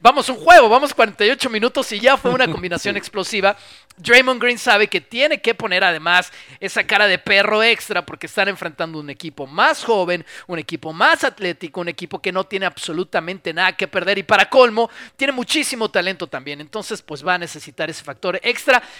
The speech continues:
Speaker 1: Creo yo que va a tener que jugar de equilibrista buena parte de la serie, sin descuidar ser el tipo rudo porque los demás no lo son en Golden State, pero sin pasarse de la mano. Ahora bien, vamos a meternos en cancha, Miguel, rápido con esta serie.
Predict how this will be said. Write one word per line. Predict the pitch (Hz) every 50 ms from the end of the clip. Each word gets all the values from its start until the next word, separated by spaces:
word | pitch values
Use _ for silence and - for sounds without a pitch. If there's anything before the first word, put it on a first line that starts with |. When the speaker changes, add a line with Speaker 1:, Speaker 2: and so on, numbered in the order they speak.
| - _
Speaker 1:
Creo | - 285 302 311
yo | 311 247 277 302 285
que | -
va | 247 247
a | 262
tener | - 247 240 240 233
que | - 262
jugar | - 214 208 214 226 240 233
de | 226 226
equilibrista | 214 - 226 226 214 214 214 226 262 269 240 - - 190 165
buena | 170 190 190 180
parte | - 180 165 165 - 185
de | 156
la | 151 131
serie, | - - 151 135 135 139
sin | - - 254 285 311 349 339
descuidar | 320 320 - - - 202 180 180 196 214 226
ser | - 240 233
el | 208 180
tipo | - 202 196 - 196 170
rudo | 165 180 190 202 196
porque | - 185 - - 147
los | 147 147 123
demás | 156 160 180 185 - - - - - - -
no | _ 151 180 208 233 320 349
lo | 320 247
son | - 240 247 233
en | 214 185 165
Golden | 185 214 208 220 214 208
State, | 190 - - 208 214 -
pero | - 185 165 -
sin | - - 156
pasarse | - 151 139 - - 170 160 - - 175 151 - - - - - _ _
de | 147 139 196 190
la | 185 180
mano. | 180 175 160 151 143 - _
Ahora | - 233 285 339 349 339 285
bien, | 220 190 151 151
vamos | 147 269 311 349 359 -
a | 277
meternos | 240 208 - - 240 247 240 208 - -
en | 160 -
cancha, | - 202 175 156 - -
Miguel, | 135 135 131 135 143 151
rápido | 160 220 254 - 247 233 202 175
con | - 170
esta | 175 170 - - 151
serie. | - - 139 117 110 95